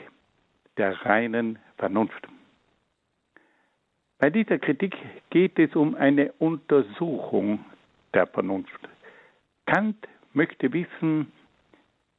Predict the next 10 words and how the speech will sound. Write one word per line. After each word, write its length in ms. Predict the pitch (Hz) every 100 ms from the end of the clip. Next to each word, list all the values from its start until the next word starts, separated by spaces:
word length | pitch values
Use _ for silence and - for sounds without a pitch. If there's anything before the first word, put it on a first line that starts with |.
| _ _
welche 640 | - 151 220 - - 165 - _ _ _ -
Leistungen 840 | 120 127 143 - 170 156 147 135 - _ _ -
diese 680 | 170 151 127 - 117 104 104 - _ _ _
Vernunft 680 | - 101 110 131 165 - - - _ _ _ -
erbringt. 420 | 110 - 180 - - _ _ - - - -
Und 140 | - 202
er 60 |
möchte 380 | 226 226 - 185
wissen 380 | 170 220 - 180
auch, 340 | 147 156 156